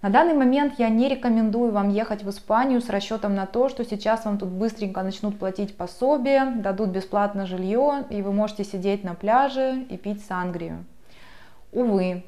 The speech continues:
Испания подойдет только тем, у кого есть где жить и за что жить. Ну, по крайней мере, на данный момент это так. Если появятся изменения в лучшую сторону,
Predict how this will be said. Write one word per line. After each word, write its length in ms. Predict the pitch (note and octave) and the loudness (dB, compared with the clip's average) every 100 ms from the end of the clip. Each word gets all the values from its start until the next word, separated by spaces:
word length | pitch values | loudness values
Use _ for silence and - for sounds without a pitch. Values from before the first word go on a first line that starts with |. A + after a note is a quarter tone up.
| - | -12
Испания 640 | G3+ - A#3+ D4 D4+ D4 | -12 0 2 4 4 2
подойдет 480 | C#4+ G#3+ G#3 A3 A3 | 2 2 2 0 -2
только 240 | A3 G3 | -2 -4
тем, 360 | G3+ A#3+ C4 A#3 | -2 0 0 -2
у 60 | |
кого 300 | G3+ G3+ A3 | -2 -2 0
есть 360 | G#3 G3+ G3 - | 0 0 -2 -2
где 440 | F3+ E3 A3 C4 | -6 -2 2 2
жить 360 | B3 C4+ C4 - - | 2 -2 -4 -6 -8
и 120 | A#3+ | -4
за 160 | A#3+ A3+ | 0 -2
что 340 | A3+ - F#3 | -4 -6 -4
жить. 340 | E3+ E3 D#3+ - - - - - - - | -4 -6 -8 -10 -20 -20 -20 -18 -14 -8
Ну, 100 | C4 | 0
по 100 | B3 | 2
крайней 320 | B3 C#4+ A#3+ | 4 6 6
мере, 200 | A#3 B3 | 6 6
на 140 | G#3 | 2
данный 320 | F#3+ A3+ A#3+ | 4 4 4
момент 380 | G#3 F#3+ F#3+ G#3+ - | 2 2 0 -2 -2
это 240 | G#3 G3+ F#3+ | -4 -4 -4
так. 400 | G3 F#3 E3+ - - - - | -2 -2 -2 -8 -20 -20 -10
Если 240 | G#3 D4 D#4+ | -4 0 2
появятся 500 | A#3+ A3+ B3 A#3+ A3+ | 4 4 4 0 -2
изменения 480 | G3 G#3 A3 G#3 F#3+ | 2 2 2 0 0
в 80 | |
лучшую 300 | G3+ G#3+ G3+ | -2 -4 -6
сторону, 500 | F#3+ - A#3 D4 C4+ | -6 0 4 4 2